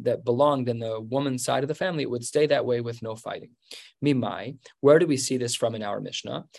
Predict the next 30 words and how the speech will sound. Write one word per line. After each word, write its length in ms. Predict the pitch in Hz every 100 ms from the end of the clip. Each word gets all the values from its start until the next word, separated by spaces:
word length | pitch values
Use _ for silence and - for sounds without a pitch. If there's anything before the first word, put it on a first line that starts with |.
| - -
Says 300 | - 127 131
the 80 |
Gemara, 360 | 120 127 165 131
five 340 | - 127 135
lines 260 | 135 131 127
down 220 | 131 143
on 120 | 120
Sadi 320 | 117 123 127 117
Amud 140 | 110
Beis, 320 | 147 151 117 117 - - _
Midekatani 840 | 135 131 135 135 156 180 147 123 127
Shnia 680 | - - 151 156 101 104 123 - _ -
V'Yorsheha 840 | 123 120 127 - 165 170 110 98 -
Kodmen 400 | - 156 143 120
L'Yorshe 360 | 113 120 117 104
Harishona, 600 | 107 120 135 170 160 - - - _
because 460 | 131 120 165 180 135
it 100 | 117
says 360 | - 165 131
that 140 | 120 120
the 140 | 120
Yorshin 480 | 127 165 - 110 98 - _ _ _ _ - -
of 260 | 143 139 110 -
Leah, 420 | 117 139 165 104
of 220 | 104 113
the 80 | 120
remaining 520 | 117 123 180 147 110
wife, 340 | 104 - 135 - - - -
that 220 | 117 113
she, 480 | - 170 160 113